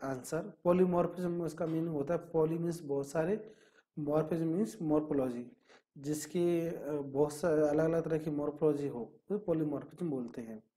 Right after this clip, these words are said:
तो दोस्तों, ये हमारा बहुत important question है, बहुत deep question है, लेकिन ऐसे ही question आपको सबसे अलग दिखाएंगे।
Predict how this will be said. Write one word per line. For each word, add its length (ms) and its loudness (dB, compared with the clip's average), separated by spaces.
तो 120 0
दोस्तों, 400 2
ये 520 0
हमारा 200 0
बहुत 400 0
important 420 2
question 320 0
है, 240 -2
बहुत 180 6
deep 340 2
question 340 -2
है, 220 -4
लेकिन 280 2
ऐसे 340 -2
ही 60 2
question 420 -4
आपको 560 -2
सबसे 420 2
अलग 380 0
दिखाएंगे। 600 -6